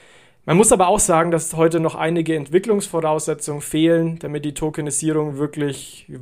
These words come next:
noch weiter vonstatten gehen kann. Dazu gehört zum Beispiel höhere rechtliche Klarheit,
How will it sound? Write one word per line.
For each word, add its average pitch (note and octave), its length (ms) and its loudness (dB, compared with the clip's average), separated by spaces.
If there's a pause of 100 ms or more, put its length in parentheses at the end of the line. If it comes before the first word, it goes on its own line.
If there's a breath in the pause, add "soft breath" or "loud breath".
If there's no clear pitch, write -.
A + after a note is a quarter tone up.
noch C3+ 180 -4
weiter F#3+ 260 2
vonstatten E3+ 520 -2
gehen D#3 200 -4
kann. D#3 360 -4 (120)
Dazu D3 300 -8
gehört D3 260 -6
zum C#3+ 140 -10
Beispiel C3+ 480 -4 (300 loud breath)
höhere D3+ 360 4
rechtliche E3 460 0
Klarheit, D3+ 640 0